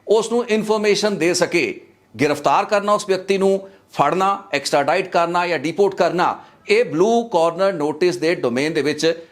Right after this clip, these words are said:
ਨਹੀਂ ਹੁੰਦਾ। ਸੋ ਇੱਕ ਰਿਲੇਟਿਵਲੀ ਮਾਈਲਡ ਜਿਹਾ ਇਸ ਨੂੰ ਨੋਟਿਸ ਮੰਨਿਆ ਜਾਂਦਾ, ਲੇਕਿਨ ਸਤਪ੍ਰੀਤ ਸੱਤੇ ਦੀ ਜੋ ਭੂਮਿਕਾ ਪੰਜਾਬ ਦੇ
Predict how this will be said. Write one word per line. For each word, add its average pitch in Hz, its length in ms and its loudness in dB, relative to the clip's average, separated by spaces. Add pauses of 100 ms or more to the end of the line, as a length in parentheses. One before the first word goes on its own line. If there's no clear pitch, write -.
(160)
ਨਹੀਂ 202 240 2
ਹੁੰਦਾ। 104 380 2
ਸੋ 247 140 4
ਇੱਕ 240 160 -4 (120)
ਰਿਲੇਟਿਵਲੀ 190 720 0 (260)
ਮਾਈਲਡ 160 400 2
ਜਿਹਾ 190 140 2
ਇਸ 180 160 -4
ਨੂੰ 175 80 -2
ਨੋਟਿਸ 151 280 -2
ਮੰਨਿਆ 139 220 -2
ਜਾਂਦਾ, 135 240 0
ਲੇਕਿਨ 208 280 -2
ਸਤਪ੍ਰੀਤ 208 500 -2
ਸੱਤੇ 190 420 0
ਦੀ 175 120 -4
ਜੋ 175 140 2
ਭੂਮਿਕਾ 151 520 0
ਪੰਜਾਬ 147 460 0
ਦੇ 160 360 0